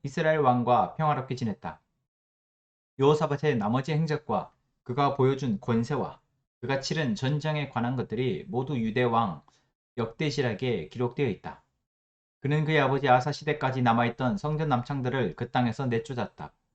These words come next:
그때에는 에돔에는 왕이 없었고 유다의 왕이 임명한 대리자가 다스리고 있었다. 여호사밧이 오빌에서 금을 가져오려고 다시스 선단을 만들었으나 그 배들이 에시온게벨에서 파선하였으므로 가지 못하였다.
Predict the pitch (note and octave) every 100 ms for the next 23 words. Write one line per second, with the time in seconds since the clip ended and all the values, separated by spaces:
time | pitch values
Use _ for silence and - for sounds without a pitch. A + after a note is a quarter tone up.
0 | _ _ _ B2 - B2 A#2 B2 A#3 D#3
1 | - _ _ C3 D#3 D#3+ D#3 B2 C#3 -
2 | - G2 - E2+ - _ _ _ _ _
3 | _ _ B2 B2+ B2+ A#2 A2+ A#2+ F#2+ G#2+
4 | A#2 A2+ G#2 B2 C3 B2+ A2+ E3+ - -
5 | - C3+ C3+ - - - D2+ _ _ _
6 | _ _ _ _ _ _ _ C3 C#3+ D3+
7 | D3+ C3+ - A#2+ F#2 B2+ D3+ F3+ E3 D#3+
8 | - C#3+ B2+ A2+ B2 A2 G2 B2 G#2+ -
9 | - A2 B2 A#2+ B2 C#3+ C3+ C#3 C3 A#2+
10 | B2 - A2+ F2+ - _ _ _ - D3+
11 | B2+ B2+ C#3 G#2 - A2 D#3 D3 C#3 C3
12 | A#2+ B2 - E3 - E3+ D3+ C#3+ B2+ G2
13 | C3+ D3+ A2 G2+ B2+ B2+ B2+ F#2+ - -